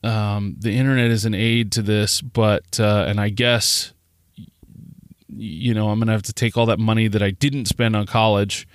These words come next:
and, um, and spend it on literally figuring out how to try and do everything. Because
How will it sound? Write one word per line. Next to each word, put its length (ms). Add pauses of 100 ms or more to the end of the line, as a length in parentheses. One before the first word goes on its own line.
(420)
and, 600
um, 600 (360)
and 180
spend 300
it 180
on 500
literally 440
figuring 580
out 240
how 200
to 80
try 280
and 160
do 400 (480)
everything. 600
Because 720